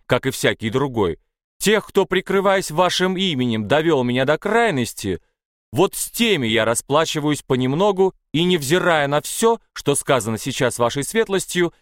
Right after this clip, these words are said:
надеюсь рассчитаться сполна». «Я знаю»,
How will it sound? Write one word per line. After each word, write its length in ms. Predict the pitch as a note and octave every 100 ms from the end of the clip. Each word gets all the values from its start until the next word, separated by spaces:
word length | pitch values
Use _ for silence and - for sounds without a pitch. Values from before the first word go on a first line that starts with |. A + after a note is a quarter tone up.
| _
надеюсь 680 | D3 E3 C#3 A2+ E3+ F#3 -
рассчитаться 640 | C3+ - B2+ A#2 G#2+ - G#2+
сполна». 560 | - A2+ A2+ B2+ A#2 - _ _ _ -
«Я 320 | A2 C#3+ G#3
знаю», 800 | D#3 F#3+ G#3+ A3+ A3+ E3+ E3+ D#3